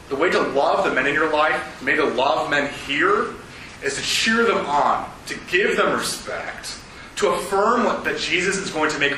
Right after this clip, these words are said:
all of their imperfect works perfect. All of their imperfect tests, all their imperfect papers, all their imperfect pay periods, perfect. That's encouragement. And that's what men want and need.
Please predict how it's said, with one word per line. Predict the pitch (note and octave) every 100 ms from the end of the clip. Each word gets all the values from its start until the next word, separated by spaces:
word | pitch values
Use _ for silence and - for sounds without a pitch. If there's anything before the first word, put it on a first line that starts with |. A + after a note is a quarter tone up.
| -
all | D#3 A3+ F#3
of | E3
their | D#3 D#3
imperfect | - - G#3 G#3+ G#3+ G#3+
works | B2 B2+ C#3 - - - -
perfect. | - - G#3 A3+ - - - - - - - - - -
All | D#3 G#3 -
of |
their | G3 G3
imperfect | - G3 F#3+ E3+ -
tests, | - F#3+ A3 - - - -
all | E3+ G#3+
their | F#3+
imperfect | F3 - E3 C#3 -
papers, | G3 G#3+ G3+ G#3 G3+ - -
all | F3+ G#3
their | G3+
imperfect | G3 F#3 F3 -
pay | - F#3 G#3
periods, | G#3 G#3 G#3 G3+ - - -
perfect. | - C#3+ - - - - - - - - - - - - - - -
That's | C3 C3+ -
encouragement. | C3+ - G#2+ - - - - - - -
And | A2+
that's | A#2+ C3+ -
what | G#2 G#2
men | G2 G2+
want | A2+ - - - - - - -
and | B2
need. | D#3+ -